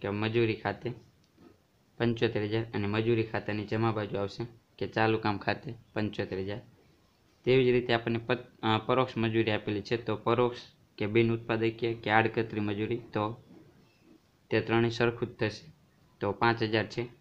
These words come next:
પરોક્ષ મજૂરી. તો પરોક્ષ મજૂરી આપણે ક્યાં લઈ જવાની? તો કારખાના ખાતે. તો આની આમ નોંધ આ રીતે થશે કે કારખાના પરોક્ષ ખર્ચ ખાતે ઉધાર તે મજૂરી ખાતે જમા. તો મજૂરી ખાતે જમા આવશે કારખાના પરોક્ષ ખર્ચ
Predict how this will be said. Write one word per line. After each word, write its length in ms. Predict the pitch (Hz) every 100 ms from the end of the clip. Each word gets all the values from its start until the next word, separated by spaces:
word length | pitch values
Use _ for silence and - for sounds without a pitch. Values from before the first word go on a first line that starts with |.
| _ -
પરોક્ષ 320 | 110 110 -
મજૂરી. 380 | 107 104 107 127 - _ _ -
તો 80 | 101
પરોક્ષ 360 | - 117 117 120
મજૂરી 300 | 117 120 117
આપણે 220 | 117 113
ક્યાં 200 | 123 113
લઈ 120 | 110
જવાની? 300 | 107 107 104
તો 120 | 101
કારખાના 500 | 104 107 107 107 104
ખાતે. 320 | 101 98 - 123 - _ _ _ -
તો 60 |
આની 260 | 104 113 117
આમ 120 | 113
નોંધ 240 | 117 113 117 - -
આ 120 | 117
રીતે 260 | 117 113 110
થશે 320 | 110 101 113
કે 140 | 110
કારખાના 480 | 101 107 110 113 110
પરોક્ષ 360 | 113 107 110 -
ખર્ચ 280 | - 107 -
ખાતે 200 | 104 107
ઉધાર 260 | 107 107
તે 220 | 98 107 - - _ _ -
મજૂરી 320 | 107 110 113
ખાતે 320 | 113 104 - 101
જમા. 280 | 107 98 101 - - _ - - - _ _ - _ -
તો 100 | 104 101 101 - - - - _ _ _ _ _ _ -
મજૂરી 360 | 110 113 123 117
ખાતે 300 | 117 110 110
જમા 280 | 110 120 113
આવશે 260 | 107 104
કારખાના 540 | 120 - 110 110 113 107
પરોક્ષ 380 | 107 104 -
ખર્ચ 120 | -